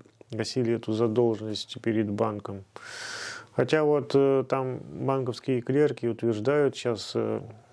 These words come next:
они пресс-релиз выпустили, типа, что, а, у них, у Игоря была возможность, э, самим самостоятельно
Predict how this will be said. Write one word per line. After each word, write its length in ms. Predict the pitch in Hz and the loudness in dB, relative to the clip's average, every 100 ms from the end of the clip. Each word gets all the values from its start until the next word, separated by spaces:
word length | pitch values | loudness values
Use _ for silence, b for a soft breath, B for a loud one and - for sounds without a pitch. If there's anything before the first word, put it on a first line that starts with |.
| - | -6
они 280 | 117 113 110 | -2 0 0
пресс-релиз 720 | 117 117 101 110 113 143 143 | 4 2 2 0 2 2 2
выпустили, 840 | 120 117 117 127 120 107 120 117 | 2 4 4 4 2 -2 0 2
типа, 380 | 113 120 117 117 | 2 0 2 0
что, 460 | - - 123 120 120 B B B B B - | 0 2 4 4 0 B B B B B -6
а, 540 | 127 123 120 117 117 107 - - | -2 0 0 0 -2 -6 -14 -6
у 120 | 180 143 | 2 6
них, 400 | 147 160 139 185 | 8 6 4 -4
у 260 | 180 135 | 0 4
Игоря 460 | 139 139 127 127 123 | 6 6 6 4 4
была 340 | 117 127 127 | 2 4 4
возможность, 960 | 117 113 113 151 185 151 123 113 - - | 2 -2 0 2 4 2 0 -2 -6 -4
э, 560 | 117 117 117 - - - | 0 2 2 -2 -6 -8
самим 560 | - 143 147 165 156 120 | -2 0 2 4 4 2
самостоятельно 920 | - 127 110 135 131 120 117 110 | 0 -2 2 4 4 2 -4 -4